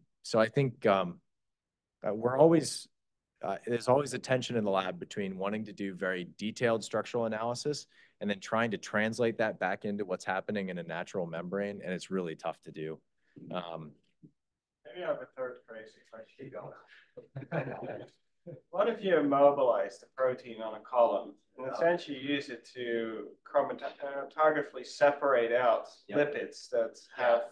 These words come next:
Speaker 2: some interaction? So
Speaker 1: Yeah. Um, so Art and Aaron Baker did that. Um, I was part of that paper, but a minor part. Um, in, uh, I think it was in chemical science, uh,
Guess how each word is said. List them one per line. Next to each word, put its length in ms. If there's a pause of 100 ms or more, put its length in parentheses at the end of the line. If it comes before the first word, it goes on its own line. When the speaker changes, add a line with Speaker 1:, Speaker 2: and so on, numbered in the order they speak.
Speaker 2:
some 300
interaction? 640
So 360 (160)
Speaker 1:
Yeah. 260 (380)
Um, 220
so 200
Art 380
and 220
Aaron 300
Baker 320
did 220
that. 260 (120)
Um, 540 (140)
I 100
was 160
part 300
of 80
that 160
paper, 260
but 180
a 60
minor 300
part. 340 (140)
Um, 460 (540)
in, 160 (120)
uh, 100 (180)
I 40
think 140
it 60
was 120
in 100
chemical 340
science, 420
uh, 60